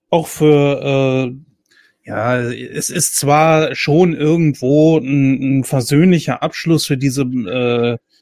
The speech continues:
Filme, also Spider-Man und Amazing Spider-Man, aber es ist auch irgendwo schade. Äh, ich weiß auch nicht, ich hatte danach gehört, ja,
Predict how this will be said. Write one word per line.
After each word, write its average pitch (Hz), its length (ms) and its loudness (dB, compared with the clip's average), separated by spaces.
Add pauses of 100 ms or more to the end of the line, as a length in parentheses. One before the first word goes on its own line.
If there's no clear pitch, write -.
(200)
Filme, 180 840 2 (500)
also 123 320 -4
Spider-Man 135 760 0
und 127 180 -2
Amazing 143 520 0
Spider-Man, 139 840 0
aber 123 220 -2
es - 140 -4
ist - 180 -6
auch 127 200 -8
irgendwo 143 500 0
schade. 117 960 -4
Äh, - 40 -20 (400)
ich - 80 -20
weiß 151 220 0
auch 160 60 0
nicht, 147 140 2
ich - 40 -2
hatte 156 200 -2
danach 139 440 0
gehört, 147 560 2
ja, 147 420 0